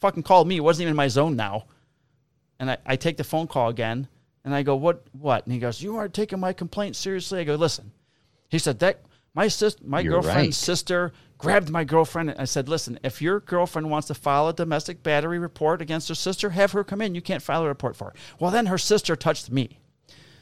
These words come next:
Speaker 1: Here we go. The whole fucking, I go, "Okay, now how did she touch you?" He's like,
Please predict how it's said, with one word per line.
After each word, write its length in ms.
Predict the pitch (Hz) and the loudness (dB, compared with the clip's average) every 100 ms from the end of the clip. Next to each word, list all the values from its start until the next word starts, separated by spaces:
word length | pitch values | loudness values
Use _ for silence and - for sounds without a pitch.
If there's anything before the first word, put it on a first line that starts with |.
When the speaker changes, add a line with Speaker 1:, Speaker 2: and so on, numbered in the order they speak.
| _ _ | _ _
Speaker 1:
Here 160 | 151 175 | 0 2
we 80 | |
go. 180 | 147 113 | 2 2
The 120 | 127 | 0
whole 240 | 147 269 254 | 2 6 6
fucking, 340 | - 190 - | 4 0 0
I 80 | 151 | 0
go, 140 | 156 170 | 4 4
"Okay, 200 | 175 170 | 2 -2
now 140 | 190 | -2
how 220 | 175 277 | 4 4
did 100 | 254 | 4
she 140 | 202 - | 0 0
touch 280 | 196 196 | 0 0
you?" 260 | 262 240 - - - _ _ _ _ _ | 0 0 -2 -10 -20 _ _ _ _ _
He's 120 | - 190 | -4 -2
like, 120 | 160 | 0